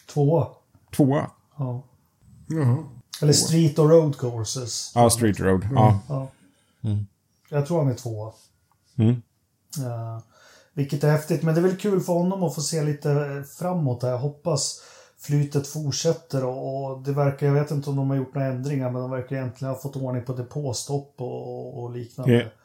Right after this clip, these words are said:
Speaker 2: Det är, eh, ny personal där.
Speaker 1: Det är ny personal, ja.
Speaker 2: Eller en gubbe är bytt.
Speaker 1: Ja.
Speaker 2: Eller, eh, ja. Mm.
Speaker 1: Ja, ja.
Speaker 3: Vänster fram.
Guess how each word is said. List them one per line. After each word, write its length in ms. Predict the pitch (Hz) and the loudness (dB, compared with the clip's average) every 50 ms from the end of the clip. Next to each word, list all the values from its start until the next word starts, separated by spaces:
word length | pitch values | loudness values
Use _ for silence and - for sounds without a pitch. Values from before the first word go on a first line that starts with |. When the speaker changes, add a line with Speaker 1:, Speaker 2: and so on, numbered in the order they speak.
| _ _ _ _ - | _ _ _ _ -4
Speaker 2:
Det 80 | 123 | -2
är, 120 | 117 117 113 | 0 0 0
eh, 60 | 113 | 0
ny 200 | 113 113 110 107 | 2 0 0 2
personal 420 | - 117 110 - 117 113 107 104 | 2 0 0 2 0 0 0 0
där. 140 | 101 95 92 - _ _ _ _ _ _ | -2 -4 -6 -6 _ _ _ _ _ _
Speaker 1:
Det 80 | 147 143 | 0 2
är 80 | 147 147 | 4 4
ny 180 | 139 135 123 | 4 4 2
personal, 500 | - - 120 110 - 117 113 113 117 113 - - | -2 -4 -6 -8 -8 -10 -12 -12 -16 -20 -18 -16
ja. 200 | 135 123 117 113 - - - | -12 -12 -12 -12 -14 -8 -2
Speaker 2:
Eller 200 | - 113 113 117 | 2 2 2 4
en 300 | - 131 120 117 117 110 | 4 4 6 6 6 6
gubbe 360 | 113 123 117 98 95 101 120 113 107 - | 6 6 4 4 4 2 2 2 0 -2
är 300 | 101 104 104 98 98 92 | -2 0 2 2 2 0
bytt. 340 | 95 92 - _ - - - _ _ _ _ _ _ _ | -2 -4 -6 _ -18 -20 -20 _ _ _ _ _ _ _
Speaker 1:
Ja. 260 | - 135 127 120 113 - | -8 -6 -6 -6 -4 -4
Speaker 2:
Eller, 300 | 113 107 95 95 95 92 | -2 0 2 2 2 2
eh, 400 | 92 - - - - 110 110 107 - | 0 -4 -6 -10 -10 -10 -10 -10 -8
ja. 180 | 107 107 98 95 - _ _ _ _ - | -6 -6 -6 -8 -10 _ _ _ _ -2
Mm. 120 | 101 139 | 0 0
Speaker 1:
Ja, 240 | 127 123 131 123 - _ _ _ - | 0 -2 -4 -8 -10 _ _ _ -6
ja. 380 | 151 135 135 135 139 143 - - - - | -2 0 0 0 -2 -4 -8 -12 -4 0
Speaker 3:
Vänster 400 | 131 127 135 135 127 123 - 127 | 2 4 6 6 4 4 2 2
fram. 200 | 120 156 143 | 2 2 2